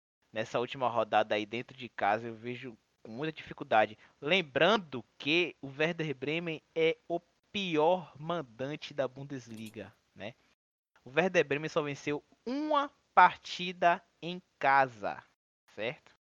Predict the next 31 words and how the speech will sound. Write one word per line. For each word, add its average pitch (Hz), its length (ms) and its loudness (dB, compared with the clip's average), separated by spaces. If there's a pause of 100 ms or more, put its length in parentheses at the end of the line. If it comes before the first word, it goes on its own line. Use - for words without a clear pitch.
(720)
Tem 160 320 0
esse 175 300 -2
agravante, 147 1120 0 (500)
por 151 140 -4
incrível 202 600 -2
que - 120 -16
pareça, 139 840 0
né? 107 240 -10 (680)
Então 139 120 -4
a 160 60 0
situação 170 400 0
do 180 100 -6
Werder 170 400 -4
Bremen 160 480 -8 (400)
é 190 200 -2 (640)
terrível, 156 640 -4 (220)
terrível. 139 520 -6 (480)
Então 120 480 -8
eu, 147 220 -6
eu 143 260 -2
não, 160 220 -6
não 156 180 -6
acredito 151 380 -6
muito 156 180 -16
no 151 40 -8
Werder 151 180 -4
Bremen 160 220 -4
não. 156 80 -4
E 139 60 -4
você, 151 280 -4
Danilo? 117 340 -8